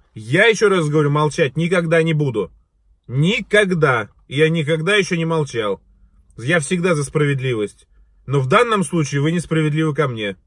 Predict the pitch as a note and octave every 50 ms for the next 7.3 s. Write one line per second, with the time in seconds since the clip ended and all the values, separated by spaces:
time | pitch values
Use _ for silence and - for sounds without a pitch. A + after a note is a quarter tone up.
0 | _ _ - B2+ C#3 - - - F3+ F3 E3+ D#3+ C#3+ C#3 - A2+ G#2 F2+ - _
1 | _ _ _ _ _ _ _ _ _ _ _ _ _ _ _ - - - G3 G#3
2 | G3+ D#3 G3 F3 E3 D#3 - _ _ - E3 E3 D3 E3 F#3+ F#3+ E3+ C#3+ - D#3+
3 | D#3+ D3+ E3+ E3+ E3+ E3 E3 C#3+ C3 - D3 D3 D3+ D3+ D#3 C#3+ B2 - C#3 B2+
4 | B2 B2 C3 C#3 C#3+ E3+ E3 D#3 D3+ D3+ D3 C#3+ C#3+ C#3 C#3 C3 D3 C#3+ B2+ A2+
5 | A2 - D#3 C#3+ C3+ A2+ F#2 - _ _ _ _ _ _ _ _ _ _ _ _
6 | - - - E3+ G#3 A3+ G#3+ F#3+ - - F3 G3 B3 B3+ A#3+ G#3+ G3+ G3+ F3+ D#3
7 | C3+ C3+ A#2 G#2 F#2+ E2